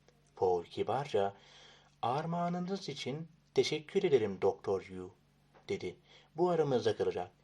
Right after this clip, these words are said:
Benden istediğiniz bir armağan ya da iyilik varsa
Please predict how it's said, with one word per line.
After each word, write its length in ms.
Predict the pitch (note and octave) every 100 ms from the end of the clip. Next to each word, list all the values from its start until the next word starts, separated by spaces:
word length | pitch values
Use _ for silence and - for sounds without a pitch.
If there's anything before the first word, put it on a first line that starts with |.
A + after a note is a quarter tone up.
| _ _ -
Benden 360 | D#3 D#3+ D#3
istediğiniz 580 | C3 B2 C3 C3 B2+ B2+
bir 320 | A#2 - G2+
armağan 320 | G2 F#2+ A#2 D3
ya 120 | C#3+
da 180 | C3+ A#2+
iyilik 380 | G#2+ G2+ G2
varsa 480 | B2 E3 - C#3+ C#3+